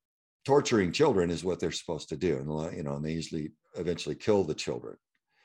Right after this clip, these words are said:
And I just thought, what a sick aspect of our culture, and to learn that it was that big, thirty-eight to fifty billion dollars a year. So i-, if that,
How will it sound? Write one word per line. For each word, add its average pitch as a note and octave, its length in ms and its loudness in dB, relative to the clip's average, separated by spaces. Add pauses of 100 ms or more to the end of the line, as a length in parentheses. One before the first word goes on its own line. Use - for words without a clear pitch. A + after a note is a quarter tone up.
(260)
And C3+ 100 0
I E3 40 2
just - 140 -4
thought, - 220 2
what G#3+ 160 4
a E3 80 6
sick - 520 2 (720)
aspect A2+ 540 0
of F#2 100 0
our F#2 340 -2 (120)
culture, G2+ 640 0 (640)
and A2+ 140 -2
to A2+ 80 2 (100)
learn D3 280 4
that B2 100 6
it A2+ 100 0
was F#2+ 140 -6
that F2 260 -2
big, F#2+ 380 2 (180)
thirty-eight G#2+ 400 2
to F2 80 -12
fifty F2+ 380 -8
billion G2+ 440 2
dollars F2 400 -2
a E2 60 -8
year. G2 260 2
So F#2+ 360 -2
i-, G#2 100 -6 (140)
if G#2 160 -4
that, A2+ 260 0